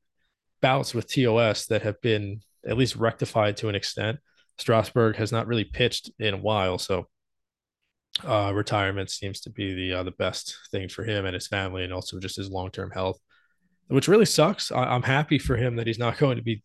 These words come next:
you know, pushing himself and injuring himself further. Uh, it sucks for Nats fans. At one point, he was the biggest pitcher in the history of the M L B draft. He was touted as the next Nolan Ryan.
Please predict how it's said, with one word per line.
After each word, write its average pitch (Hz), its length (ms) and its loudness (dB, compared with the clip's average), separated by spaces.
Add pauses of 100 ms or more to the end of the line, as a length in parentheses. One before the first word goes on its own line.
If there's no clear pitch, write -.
you 127 80 0
know, 104 140 0 (380)
pushing 135 260 2
himself 113 460 2
and 107 180 -2 (100)
injuring 120 340 2
himself 107 380 0
further. 123 360 4 (600)
Uh, 127 120 2
it 113 100 -4
sucks 143 240 4
for - 80 0
Nats 120 260 2
fans. 135 280 2
At - 80 -6
one 117 120 0
point, 113 240 -2
he 113 120 2
was 110 260 0
the 110 220 -4
biggest 113 340 -2
pitcher 113 400 0
in 107 500 -2 (440)
the 113 100 4
history 110 320 2
of 104 60 0
the 110 80 2
M 107 80 2
L 101 60 0
B 104 80 -2
draft. 107 440 0 (480)
He 127 140 2
was 123 120 2
touted 113 360 2
as 104 80 -4
the 107 80 -4
next 107 220 0
Nolan 104 300 2
Ryan. 104 480 0